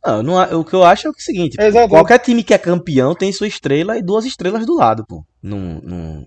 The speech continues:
Speaker 1: não existe essa ideia de, pô, você tá com um cara só e o cara só é ganhar, tá ligado? O Kobe sofreu isso,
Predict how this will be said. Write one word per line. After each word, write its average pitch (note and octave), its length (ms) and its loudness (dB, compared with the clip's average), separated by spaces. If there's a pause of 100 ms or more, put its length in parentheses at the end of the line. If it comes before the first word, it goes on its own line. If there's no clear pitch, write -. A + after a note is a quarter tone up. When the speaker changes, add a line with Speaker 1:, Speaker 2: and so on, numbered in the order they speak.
(140)
Speaker 1:
não F#2 120 -12
existe F#2 720 -10 (140)
essa - 300 -10
ideia F2+ 360 -4
de, E2+ 400 -10 (260)
pô, D#2 340 -8 (280)
você - 340 -8
tá - 180 -2
com F2 600 -10 (380)
um A#2 100 -4
cara A#2+ 320 4
só A#2 420 2
e D3+ 80 2
o C3+ 40 -4
cara C#3+ 260 2
só C3+ 180 -2
é D3 40 -2
ganhar, F3+ 320 -4
tá - 100 -10
ligado? F2 260 -10
O G2+ 40 -18
Kobe E3 340 0
sofreu F#2 420 -10
isso, G2+ 240 -14